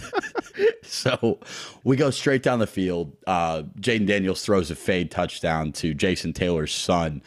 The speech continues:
And I turn around, stand up on the bench, and I start doing that on his head celebration. There's a coalition of kids. They're probably sixteen. They're looking at me going, "Oh, oh, on his head." And we're all doing it together. It was such a moment. So I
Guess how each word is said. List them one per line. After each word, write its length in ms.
And 300
I 160
turn 340
around, 540
stand 400
up 180
on 200
the 80
bench, 340
and 100
I 60
start 300
doing 200
that 220
on 200
his 180
head 340
celebration. 720
There's 160
a 100
coalition 680
of 140
kids. 340
They're 80
probably 240
sixteen. 600
They're 120
looking 240
at 120
me 60
going, 200
"Oh, 540
oh, 480
on 60
his 140
head." 600
And 320
we're 100
all 120
doing 240
it 80
together. 340
It 80
was 100
such 220
a 40
moment. 440
So 120
I 80